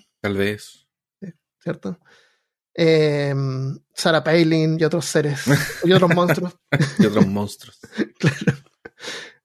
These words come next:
Speaker 2: Eh, Stampede Trail es una ruta popular que recorre el río Sachana, que es uno de los ríos con hermosos paisajes en el verano,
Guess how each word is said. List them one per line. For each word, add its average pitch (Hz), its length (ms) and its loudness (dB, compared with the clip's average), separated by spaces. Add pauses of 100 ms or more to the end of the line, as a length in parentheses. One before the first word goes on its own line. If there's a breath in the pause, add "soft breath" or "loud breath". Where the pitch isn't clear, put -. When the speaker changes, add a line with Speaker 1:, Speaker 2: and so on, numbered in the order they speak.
(180)
Speaker 2:
Eh, 175 440 4
Stampede 208 540 0 (100)
Trail 196 480 2 (140)
es 170 200 0
una 175 240 2
ruta 160 420 2
popular 147 440 -2
que 156 140 -4
recorre 147 460 -2
el 143 120 -4
río 147 420 0
Sachana, 135 560 -6
que - 140 -14
es - 40 -4
uno 135 120 -4
de 135 60 -6
los 135 160 -8
ríos 135 260 -4 (420)
con 135 240 -6
hermosos 156 400 -2
paisajes 175 600 -2
en 165 60 0
el 156 140 -2
verano, 160 720 2